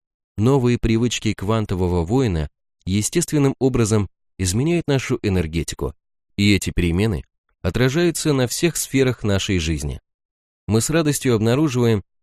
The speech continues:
как становимся более жизнестойкими, как развиваются наши умственные способности,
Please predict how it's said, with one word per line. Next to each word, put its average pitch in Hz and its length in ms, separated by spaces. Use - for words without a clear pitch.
как 120 200
становимся 147 580
более 131 400
жизнестойкими, 113 920
как 107 200
развиваются 107 640
наши 101 380
умственные 87 480
способности, 104 800